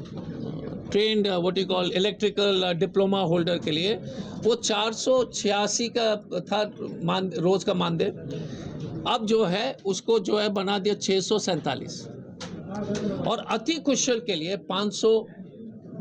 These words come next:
बासठ को जो है अब सात सौ छियालीस कर दिया है। बी कैटेगरी का बाकी जो है प्रेस रिलीज में हम आपको बता देंगे। तो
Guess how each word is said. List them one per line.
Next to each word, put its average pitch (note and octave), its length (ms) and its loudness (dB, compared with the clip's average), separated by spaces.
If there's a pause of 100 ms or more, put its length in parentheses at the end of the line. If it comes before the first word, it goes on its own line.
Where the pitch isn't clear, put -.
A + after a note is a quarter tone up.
(140)
बासठ G#3 460 2 (680)
को A3 200 4
जो F3+ 160 0
है G3+ 100 0
अब G#3 160 0
सात F#3+ 360 -2
सौ A3 180 2
छियालीस F3+ 460 0
कर C3 120 -4
दिया - 240 -10
है। - 140 -12 (1000)
बी G#3+ 200 2
कैटेगरी A3 400 2
का G#3+ 120 -2
बाकी G3 300 0
जो G3+ 140 2
है G3 80 0
प्रेस G3 220 2
रिलीज F#3 260 2
में G3 80 0
हम F#3 120 -2
आपको F3+ 220 -4
बता F3+ 220 -2
देंगे। F#3+ 220 -4
तो A3+ 260 -4